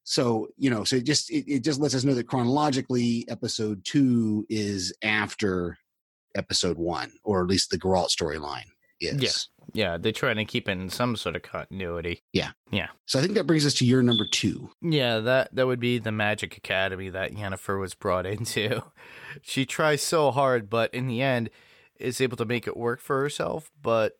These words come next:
Speaker 2: odd how a person who has pretty much a mutant in the real world becomes the mage and achieves her own ascension in a certain way, you know,
Speaker 1: Mm-hmm.
Speaker 2: within that realm. But she fails a lot during these tests, but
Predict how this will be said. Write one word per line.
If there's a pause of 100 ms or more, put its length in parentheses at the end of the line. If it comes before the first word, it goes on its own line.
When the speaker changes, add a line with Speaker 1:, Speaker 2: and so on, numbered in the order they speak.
Speaker 2:
odd
how
a
person
who
has (160)
pretty
much
a
mutant
in
the
real
world
becomes
the
mage
and
achieves
her (120)
own
ascension
in
a
certain
way,
you
know,
Speaker 1:
Mm-hmm.
Speaker 2:
within
that
realm. (440)
But
she
fails
a
lot
during
these
tests,
but